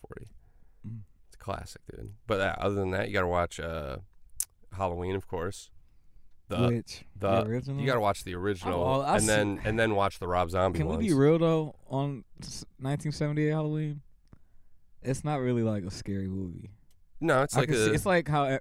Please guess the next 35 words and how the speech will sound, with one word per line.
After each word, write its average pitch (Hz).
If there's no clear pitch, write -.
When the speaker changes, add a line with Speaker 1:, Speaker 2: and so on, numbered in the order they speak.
Speaker 2:
probably 131
how 123
Exorcist 107
was 101
back 101
then, 98
where 95
it's 95
like 98
<gasps> -
you 117
hadn't 110
seen 113
it 107
before, 101
so 90
it's 87
like, 92
"Oh 107
my 107
God." -
Speaker 1:
Yeah, 113
it's -
just -
like, 101
uh, 101
it's 104
like, 117
uh, -
it's -
like 110
you 117
see 123
Speaker 2:
Contextual, 113
it's -